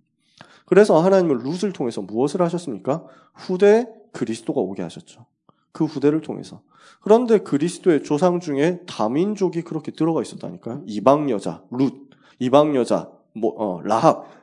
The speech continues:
이렇게 들어가 있었어요. 처음부터 하나님의 관심. 세계에서 제일 민족주의 많이 한 나라,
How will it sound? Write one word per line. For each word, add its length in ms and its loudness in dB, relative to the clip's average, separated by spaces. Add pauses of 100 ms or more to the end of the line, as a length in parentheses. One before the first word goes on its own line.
(340)
이렇게 300 0
들어가 300 0
있었어요. 380 -14 (400)
처음부터 760 -2
하나님의 540 0
관심. 360 -14 (800)
세계에서 460 0
제일 320 4
민족주의 500 0
많이 240 2
한 220 -2
나라, 460 0